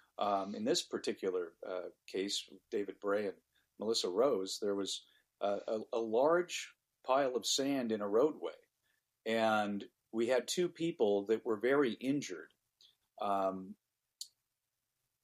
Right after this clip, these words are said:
the question in this case really came down to whether or not there was an avenue for redress, uh, against a public entity. And that's certainly a question that you'll be asking in an intake in any case like this.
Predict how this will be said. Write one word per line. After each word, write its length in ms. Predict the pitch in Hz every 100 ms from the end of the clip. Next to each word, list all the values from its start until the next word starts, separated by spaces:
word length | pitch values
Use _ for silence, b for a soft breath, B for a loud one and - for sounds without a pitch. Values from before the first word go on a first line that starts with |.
| 117
the 80 |
question 480 | - 139 151 - 139
in 80 | 113
this 200 | 139 -
case 420 | - 113 113 -
really 280 | 113 135 123
came 280 | - 120 110
down 260 | 110 113
to 60 | 107
whether 380 | 101 120 120 110
or 80 | 101
not 300 | 120 127 -
there 100 | 104
was 200 | 101 101
an 100 | -
avenue 520 | 110 123 120 107 98
for 180 | - 101
redress, 760 | 98 - 107 147 104 - - - _ _ _ -
uh, 260 | 104 101 101
against 340 | 95 107 -
a 40 | -
public 380 | - 104 98 120
entity. 360 | 160 - - _ _ _
And 140 | 110 123
that's 200 | 147 -
certainly 560 | 165 170 156 139 120
a 40 | 110
question 580 | - 123 123 - 113 110
that 100 | 113
you'll 140 | 113
be 180 | 110 110
asking 460 | 123 131 - 110
in 80 | 101
an 80 | 95
intake 460 | 120 135 113 98 98
in 100 | 98
any 160 | 101
case 360 | - 147 - -
like 240 | 87 -
this. 380 | - 85 95 -